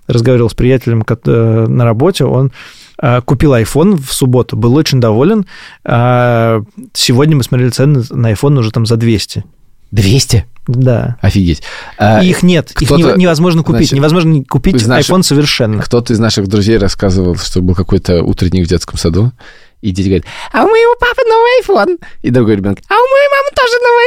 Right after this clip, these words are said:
Speaker 2: iPhone». «И у меня новый iPhone». И все такие родители: «Успели».
Speaker 1: <laughs> Да,
Speaker 2: Эм,
Speaker 1: да, да. Ну,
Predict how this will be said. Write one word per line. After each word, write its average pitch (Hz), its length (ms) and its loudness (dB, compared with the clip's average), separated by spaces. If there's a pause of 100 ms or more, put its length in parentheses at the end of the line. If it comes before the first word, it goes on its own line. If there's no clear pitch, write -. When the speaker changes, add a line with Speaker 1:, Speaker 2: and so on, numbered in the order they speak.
Speaker 2:
iPhone». 415 240 -2 (320)
«И 480 60 0
у 571 100 4
меня 640 220 2 (100)
новый 508 320 2
iPhone». 403 240 0
И 156 40 -2
все 170 120 0
такие 147 180 0
родители: 127 280 0 (220)
«Успели». 78 520 -2 (240)
Speaker 1:
<laughs> 190 960 -2 (640)
Да, 123 520 2
Speaker 2:
Эм, 127 60 -6
Speaker 1:
да, 160 240 2
да. 143 260 2
Ну, 160 640 0